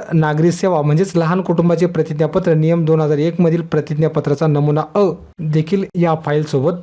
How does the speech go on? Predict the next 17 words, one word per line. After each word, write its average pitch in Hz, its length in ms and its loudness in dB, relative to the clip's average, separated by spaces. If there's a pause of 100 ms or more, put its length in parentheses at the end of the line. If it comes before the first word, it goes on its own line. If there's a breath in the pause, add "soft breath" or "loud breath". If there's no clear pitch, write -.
(120)
जोडावा 139 280 0
लागणार 131 300 0
आहे. 131 180 -2 (260)
त्यानंतर 196 300 0
संस्था 185 380 -2
प्रमुख 196 300 2 (180)
वैद्यकीय 170 580 2 (380)
दवाखाना 156 480 0
यांचे 151 260 0
प्रमाणपत्र, 139 600 -2 (360)
पशुधन 214 400 2
विकास 196 340 0
अधिकारी 160 380 2
यांचे 151 240 0
शिफारस 175 440 -2
पत्र. 151 320 0 (200)
तर 208 60 0